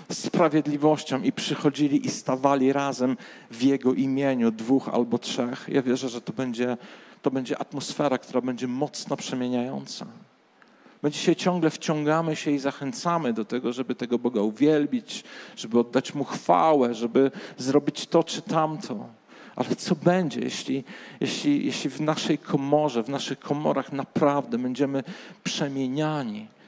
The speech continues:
w Bożej obecności? Nie na spotkaniach,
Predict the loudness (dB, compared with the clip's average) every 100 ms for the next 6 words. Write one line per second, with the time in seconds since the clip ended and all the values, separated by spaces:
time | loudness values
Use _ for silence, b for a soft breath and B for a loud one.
0 | B -18 -4 -2 0 -2 -2 -4 -6 -4
1 | -6 -6 -4 0 0 0 -2 -6 -10 -8
2 | -8 -8 -8 -10 -14